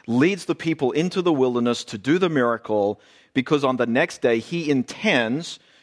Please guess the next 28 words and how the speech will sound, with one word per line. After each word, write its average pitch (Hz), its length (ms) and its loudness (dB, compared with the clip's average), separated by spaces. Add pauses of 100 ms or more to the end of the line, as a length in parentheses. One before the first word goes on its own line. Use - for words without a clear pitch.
(120)
to 156 120 0
apply 139 1080 0 (600)
the 135 100 2
symbols 180 640 0
of 135 220 -2
that 117 240 0
miracle 117 680 -2 (240)
to 123 140 -4
point - 400 -4
to 165 100 -10
himself, 113 760 -4 (800)
to 139 120 -2
make 165 260 2
this 190 160 0
declaration, 104 800 -2
"I 143 240 0
am 123 340 2
the 90 120 -10
true 113 680 -2 (340)
bread." 98 540 -2 (1800)
Well, 160 100 4
there's 165 120 -2
something 208 460 0
else, 143 540 0 (120)
um, 117 580 0
that 120 560 0
makes 123 300 0
John 113 440 -2